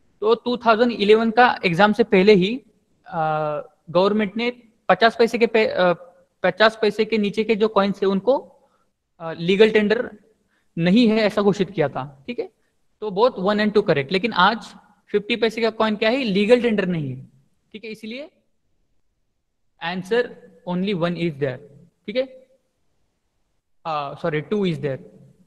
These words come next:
करेक्ट स्टेटमेंट क्या है? टू। आ, इनकरेक्ट से-, आ, करेक्ट स्टेटमेंट कौन सा है यहाँ पे? The minimum denomination of coin acceptable for transaction is neither one or not two, ठीक है?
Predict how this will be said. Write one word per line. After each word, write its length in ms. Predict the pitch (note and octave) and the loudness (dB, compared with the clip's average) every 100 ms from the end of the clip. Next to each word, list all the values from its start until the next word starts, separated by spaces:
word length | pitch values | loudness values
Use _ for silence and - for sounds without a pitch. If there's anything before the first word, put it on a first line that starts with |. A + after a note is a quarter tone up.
| _ _ _ _ _ _ _ _ _ _ _ _ _ _ _ _ _ _ _ _ _ _ _ - | _ _ _ _ _ _ _ _ _ _ _ _ _ _ _ _ _ _ _ _ _ _ _ -12
करेक्ट 220 | F#3 G3 | -10 -6
स्टेटमेंट 320 | A3 G#3+ G#3+ | -6 -4 -4
क्या 120 | G#3 G#3+ | 0 0
है? 120 | B3 - - - _ _ _ _ _ _ _ _ _ _ _ _ _ _ _ | -2 -8 -20 -20 _ _ _ _ _ _ _ _ _ _ _ _ _ _ _
टू। 180 | F#3 A#3+ - - - | -12 -12 -14 -18 -6
आ, 340 | D#3 D3+ D3+ - - - | 0 2 0 -2 -8 -2
इनकरेक्ट 440 | F#3+ G3 A3 G#3+ | 0 2 2 2
से-, 160 | A#3 - | 0 2
आ, 180 | E3+ D#3+ | 4 4
करेक्ट 320 | D#3+ G#3 G3+ | 4 2 2
स्टेटमेंट 320 | A#3 A3 A3 | 0 0 -2
कौन 140 | A3+ A3 | 0 0
सा 100 | A3+ | 2
है 60 | |
यहाँ 200 | A3 G#3+ A3+ | 4 4 2
पे? 80 | E4+ - - - _ _ | -2 -6 -20 -20 _ _
The 60 | F3 | 0
minimum 420 | E3+ F#3+ A#3 A#3 | 2 4 4 4
denomination 560 | G#3 G#3 G#3 G#3 G#3 G#3+ | 4 4 2 0 0 -2
of 120 | G#3+ | 0
coin 240 | G3+ G#3 F#3+ | -2 -2 -4
acceptable 500 | - G3 - G#3+ G#3 | -2 -2 0 0 2
for 60 | G#3 | 2
transaction 520 | G3 F#3+ F#3 F#3 G#3 | 4 2 2 -2 -2
is 240 | G3+ B3 - - _ _ _ _ _ - | -2 -4 -8 -20 _ _ _ _ _ -8
neither 340 | D#3 F#3 G#3+ | -4 -2 0
one 220 | G3 A3+ A3 | 0 2 2
or 60 | G3+ D#3+ | 4 2
not 140 | C3+ | 2
two, 100 | C3+ - - | -2 -4 -2
ठीक 120 | |
है? 80 | A#3 | 0